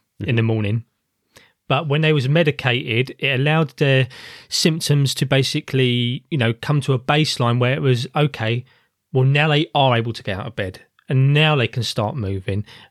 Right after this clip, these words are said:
Speaker 1: and now they have that kind of therapy as well." But, I mean, um, yeah, it, it's,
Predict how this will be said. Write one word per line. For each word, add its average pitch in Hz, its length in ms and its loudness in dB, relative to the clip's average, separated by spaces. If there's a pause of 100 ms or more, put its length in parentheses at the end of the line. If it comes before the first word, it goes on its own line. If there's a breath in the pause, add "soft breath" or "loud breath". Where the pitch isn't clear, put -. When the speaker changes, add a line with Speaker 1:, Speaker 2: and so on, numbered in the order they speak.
Speaker 1:
and 135 100 -2
now 135 120 2
they 143 100 2
have 139 240 -2
that 226 220 0
kind 113 220 -2
of 101 60 -6
therapy 104 480 -4
as 110 120 -4
well." 143 300 0 (580 loud breath)
But, 143 140 0
I 135 40 -2
mean, 139 240 4
um, 131 340 2 (200)
yeah, 135 260 2
it, 143 180 2
it's, - 400 0